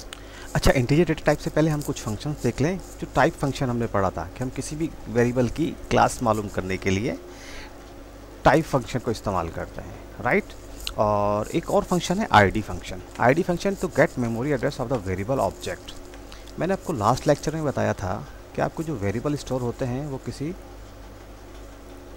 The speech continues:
आपकी particular memory में जाके स्ट-, store होते हैं। जैसे ये आपके system, आपकी memory है, ठीक है, इसमें कुछ spaces हैं,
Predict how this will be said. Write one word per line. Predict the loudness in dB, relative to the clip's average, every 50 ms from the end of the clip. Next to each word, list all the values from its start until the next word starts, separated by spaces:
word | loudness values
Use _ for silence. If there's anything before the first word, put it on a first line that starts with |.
| -16 -16 -16 -16 -16 -16 -16 -16 -16 -16 -16 -16 -16 -16 -16 -16 -16 -14 -14 -14 -14 -14 -14 -14 -14 -14 -16 -16 -16 -16 -18 -16 -18 -16 -16 -16 -16 -2 0 2
आपकी | 2 2 0 2
particular | 4 4 4 4 2 0 2 2 2 2 2
memory | 2 2 2 2 2 0 2 0
में | 0 0
जाके | 0 0 0 -2 -6
स्ट-, | -8 -10 -12 -14 -12 -12 -12
store | -8 -8 -8 -6
होते | -6 -8 -8 -8 -8 -8
हैं। | -10 -10 -14 -14 -16 -18 -18 -18 -18 -18 -16 -14 -10 -10
जैसे | -8 -4 -2 2
ये | 2
आपके | 2 2 2 -2
system, | -2 -2 -4 -2 -2 -2 -2 -2 -2
आपकी | -2 -2 -2 -2 -2 -4
memory | -2 -2 -2 -2 -2 -2 -2 -2 -2
है, | -4 -4 -6 -8 -12 -14 -14 -16 -18 -18 -18 -18 -16 -16 -14 -8
ठीक | -8 -8 -6 -4 -4
है, | -4 -4 -6 -10 -12
इसमें | -12 -8 -8 -6 -6
कुछ | -6 -8 -8 -8 -8
spaces | -8 -6 -4 -4 -4 -2 0 0 0 0 0
हैं, | -2 -2 -4